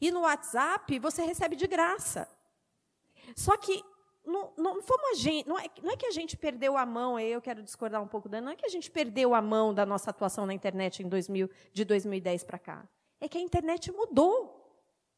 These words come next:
A internet mudou. E o poder econômico que atua na internet hoje, nós não temos. Pra montar esses grupos de WhatsApp todo, são milhões de reais.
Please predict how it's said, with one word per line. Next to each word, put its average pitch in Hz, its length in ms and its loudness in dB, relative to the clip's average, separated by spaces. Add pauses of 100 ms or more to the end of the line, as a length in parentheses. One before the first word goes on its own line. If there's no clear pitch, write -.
(420)
A 466 200 0
internet 269 580 -4
mudou. 185 580 -2
E 277 120 8
o 381 40 6
poder 330 540 2
econômico 285 680 2
que - 100 -6
atua 226 260 0
na 220 80 -8
internet 202 520 -4
hoje, 320 380 2
nós 403 220 -6
não 523 120 -14
temos. 415 720 -6 (800)
Pra 392 220 4
montar 370 320 2
esses 285 240 -6
grupos 254 360 -8
de - 60 -8
WhatsApp 208 560 -4
todo, 240 680 -2 (280)
são 403 340 -4
milhões 415 680 2
de 247 100 -6
reais. 170 800 -6